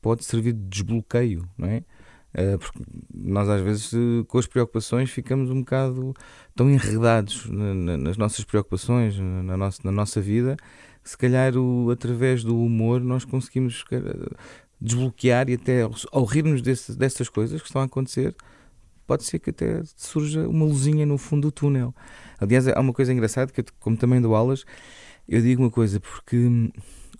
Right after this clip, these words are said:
o, o, o humor, o rir, é uma capacidade só dos seres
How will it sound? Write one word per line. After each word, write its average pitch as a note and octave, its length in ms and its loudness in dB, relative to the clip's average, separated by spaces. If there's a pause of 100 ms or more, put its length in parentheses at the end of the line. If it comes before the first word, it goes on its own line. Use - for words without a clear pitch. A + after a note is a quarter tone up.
(120)
o, G2+ 140 2
o, F2+ 540 2
o A2+ 160 2
humor, B2 560 4 (320)
o - 120 0
rir, A#2+ 460 0 (100)
é - 80 -10
uma B2 140 2
capacidade C3 720 -2 (360)
só C#3 260 -2
dos C#3 220 -8
seres - 640 -6